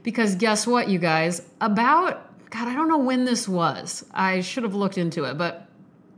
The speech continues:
it was probably about a year ago. Maybe, no, less than that. It was probably, I don't know. It doesn't matter. So, uh, one of my galleries called me and they said, "We have the weirdest thing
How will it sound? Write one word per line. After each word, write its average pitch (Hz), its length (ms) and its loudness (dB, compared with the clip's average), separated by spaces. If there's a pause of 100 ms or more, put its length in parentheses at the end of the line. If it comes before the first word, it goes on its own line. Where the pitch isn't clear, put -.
(240)
it 247 80 -6
was 240 160 0
probably 359 560 0
about 190 720 2
a 190 40 0
year 180 380 0
ago. 147 420 -2
Maybe, 214 360 0
no, 294 460 0 (360)
less 285 240 4
than 175 180 0
that. 147 220 -4
It 180 40 -2
was 202 120 -4
probably, 208 800 0
I - 160 2
don't 143 160 -4
know. 131 240 -12
It 226 80 2
doesn't 202 220 4
matter. 156 280 -4 (460)
So, 247 500 4 (720)
uh, - 60 -6 (100)
one 220 240 0
of 262 60 2
my 302 80 2
galleries 196 500 2
called 156 320 -4
me 151 340 -8
and 175 140 -2
they 175 120 0
said, 170 340 -4
"We 190 280 -4
have 247 200 -6
the 220 100 -2
weirdest 165 840 -4 (160)
thing 147 480 -8